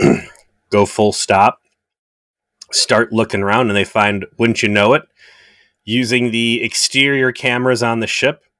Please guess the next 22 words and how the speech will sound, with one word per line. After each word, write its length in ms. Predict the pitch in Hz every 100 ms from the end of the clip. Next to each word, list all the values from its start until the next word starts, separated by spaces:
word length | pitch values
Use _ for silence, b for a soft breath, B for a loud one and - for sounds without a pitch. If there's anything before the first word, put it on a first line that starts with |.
| _ _ _ _ _ _
there's 180 | 110 110
another 300 | 127 180 180
mine. 320 | 113 95 82 - _ _
How 180 | - 107
do 60 | 117
we 100 | 131
find 400 | - 143 170 165
this? 240 | 85 -
How, 240 | - 113 -
how 220 | - 156
could 220 | 160 160
this 160 | 151 -
have 160 | 120
possibly 500 | - 127 117 104 104
happened? 420 | 98 98 90 92 _ B B B B
And 100 | 143
here's 280 | 165 233 165
a 60 | 127
rickety 420 | 123 - 104 98
point 460 | - 107 98 98 - _
in 260 | 107 101 98
this 500 | 101 98 - -